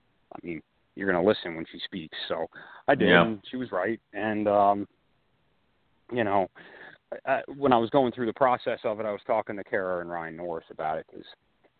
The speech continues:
Speaker 1: you know, he's built a few, and he's a, a, you know, a general contractor and walked me through some of the important things. And, you know, um, he's known me for a long time, so it was good to just bounce ideas off of him and,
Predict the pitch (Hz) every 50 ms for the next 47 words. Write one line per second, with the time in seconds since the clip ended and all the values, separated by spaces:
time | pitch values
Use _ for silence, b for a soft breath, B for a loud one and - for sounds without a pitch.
0 | _ _ - 110 101 95 113 131 120 98 127 123 110 - 101 - - 123 117 113
1 | 117 113 107 101 98 104 107 95 104 101 98 98 101 107 107 101 92 - - 110
2 | 104 98 98 95 92 98 101 95 95 95 - 110 95 92 95 - - 98 92 90
3 | - - 101 92 92 92 92 90 92 92 - - 101 92 - - 98 90 - 107
4 | 98 95 92 92 90 87 - - 104 101 92 90 87 - 101 92 90 90 90 92
5 | 92 92 95 92 90 85 - b b b b b b b b _ _ 110 107 101
6 | 92 87 87 87 87 87 - _ - 92 90 87 90 87 87 87 - _ _ -
7 | 98 110 113 110 104 98 98 90 - - 92 90 87 92 92 90 87 - - 90
8 | 90 90 87 - - 101 92 95 98 98 92 - 131 123 107 104 92 101 92 -
9 | - 95 95 95 - 101 87 90 95 92 95 92 92 87 90 - - 92 95 92
10 | 92 92 90 85 85